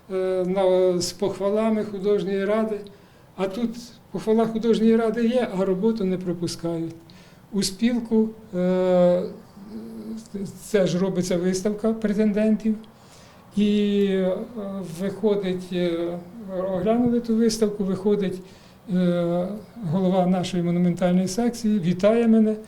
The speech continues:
За тебе там щось сорок тих членів, е, правління, тільки один голос проти.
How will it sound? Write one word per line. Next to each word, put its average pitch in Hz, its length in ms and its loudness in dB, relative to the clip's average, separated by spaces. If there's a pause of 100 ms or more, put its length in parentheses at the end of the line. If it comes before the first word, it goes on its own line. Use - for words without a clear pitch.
(400)
За 180 180 0
тебе 196 500 0 (180)
там 190 180 0
щось 190 320 -4
сорок 196 320 0
тих - 300 -6
членів, 180 420 0 (440)
е, 180 320 0
правління, 202 600 2 (320)
тільки 226 320 2
один 202 200 4
голос 190 300 0
проти. 165 400 -6